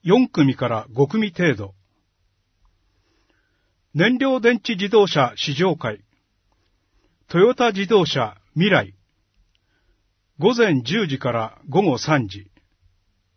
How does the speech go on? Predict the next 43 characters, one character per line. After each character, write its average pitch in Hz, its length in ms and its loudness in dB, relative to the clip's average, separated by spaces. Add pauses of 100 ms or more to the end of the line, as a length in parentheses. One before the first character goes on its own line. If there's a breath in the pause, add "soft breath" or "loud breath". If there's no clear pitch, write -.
(760)
定 202 200 4
員、 180 400 -4 (320)
一 175 240 -8
時 254 120 -2
間 220 280 0
あ 202 80 2
た 143 140 2
り 117 280 -6
四 226 280 4
組 143 240 2
か 123 140 -4
ら 113 280 -6
五 139 140 2
組 220 260 -2
程 165 260 -2
度。 101 180 -12 (2000)
イ 143 140 -6
ベ 202 140 2
ン 190 80 -4
ト。 170 320 -4 (1200)
東 233 220 2
京 254 240 -2
ガ 202 140 0
ス。 - 280 -10 (840)
燃 208 260 0
料 262 200 -2
電 254 140 0
池 - 140 -6
っ - 40 -20
て 139 120 -2
何 180 220 0
だ 147 120 -2
ろ 104 280 -10 (1120)
う。 - 20 -16
午 208 160 2
前 175 240 4
十 220 260 -2
時 156 120 -2
三 180 280 -2
十 208 140 -4
分 127 260 -4
か 123 140 -6
ら 113 240 -6